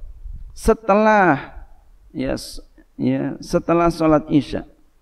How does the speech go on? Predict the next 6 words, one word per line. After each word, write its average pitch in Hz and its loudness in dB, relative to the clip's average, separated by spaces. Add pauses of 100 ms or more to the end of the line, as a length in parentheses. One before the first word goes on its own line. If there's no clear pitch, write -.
(1800)
Jadi 127 0
sebelum 135 4
isya 147 -2 (400)
dan 185 4
setelahnya - -4 (480)
isya. 175 0